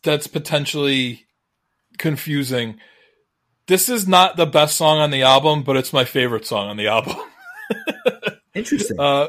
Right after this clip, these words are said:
Speaker 1: <laughs> um,
Speaker 2: What does
Speaker 1: it's,
Speaker 2: that
Speaker 1: it's,
Speaker 2: mean?
Speaker 1: uh, I, I'll explain as we move along, but, um, it's, it's my song of the week. I love, I absolutely love this song. I think it is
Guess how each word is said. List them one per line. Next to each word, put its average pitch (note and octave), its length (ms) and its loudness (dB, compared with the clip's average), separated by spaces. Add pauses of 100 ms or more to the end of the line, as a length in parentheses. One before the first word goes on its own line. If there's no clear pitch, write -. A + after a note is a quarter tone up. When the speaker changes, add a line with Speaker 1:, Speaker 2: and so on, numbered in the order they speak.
(140)
Speaker 1:
<laughs> - 720 -4
um, C#3+ 440 2 (140)
Speaker 2:
What D#3+ 100 -2
does F3 100 6
Speaker 1:
it's, F3+ 100 8
Speaker 2:
that F3+ 140 6
Speaker 1:
it's, A#2 60 0
Speaker 2:
mean? A2 240 -4 (500)
Speaker 1:
uh, E3+ 800 2
I, A#3 200 2
I'll B3 220 4
explain D#3 680 0
as C3+ 240 2
we C3+ 140 -4
move C3+ 220 -4
along, B2+ 340 2
but, A#2 220 -6
um, A#2 280 -2 (800)
it's, E3 340 0
it's - 340 -2
my F3+ 140 6
song E3 340 2
of D3 60 0
the C#3 80 0
week. C3+ 460 -2
I C3+ 140 6
love, D3+ 340 4
I D#3 100 4
absolutely F3+ 460 -2
love D3+ 160 2
this D3+ 180 -2
song. C#3+ 240 -2
I C3+ 120 0
think E3+ 240 -6
it E3 200 -2
is C3+ 320 -4